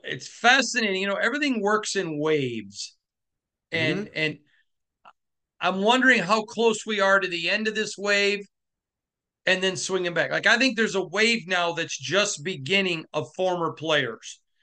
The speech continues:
Speaker 1: Dan Campbell, a couple of years ago, two years ago, DeMeco Ryan this year.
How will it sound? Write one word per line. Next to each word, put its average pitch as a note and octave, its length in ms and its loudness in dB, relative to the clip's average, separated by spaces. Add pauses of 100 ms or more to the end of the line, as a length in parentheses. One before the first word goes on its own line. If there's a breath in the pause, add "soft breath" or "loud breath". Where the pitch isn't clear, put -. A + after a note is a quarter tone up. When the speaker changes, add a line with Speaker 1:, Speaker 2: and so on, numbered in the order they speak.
(480)
Speaker 1:
Dan F#3+ 300 2
Campbell, G#3 760 2 (1080)
a - 40 -20
couple F#3+ 280 0
of G3 60 2
years F3+ 280 2
ago, C#3+ 260 -6
two G#3 140 -2
years E3 240 2
ago, C3 140 -8
DeMeco F3+ 560 0
Ryan G3 600 4
this F#3+ 320 0
year. C#3 300 -4